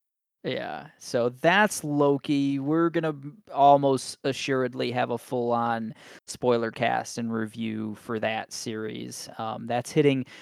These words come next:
So Disney Plus had been doing Fridays for all their shows,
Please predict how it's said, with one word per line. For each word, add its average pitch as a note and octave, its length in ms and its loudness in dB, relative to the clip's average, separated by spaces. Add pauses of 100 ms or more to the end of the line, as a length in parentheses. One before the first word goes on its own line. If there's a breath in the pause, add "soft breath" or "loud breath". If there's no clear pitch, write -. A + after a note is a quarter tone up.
(200 loud breath)
So D#3+ 460 8 (400)
Disney G#3 320 4
Plus F#3+ 260 4
had F3+ 260 4
been F#3 160 0
doing D#3 280 0
Fridays D3 720 2
for E3+ 180 2
all F3 160 4
their F3 160 0
shows, G#3 800 -2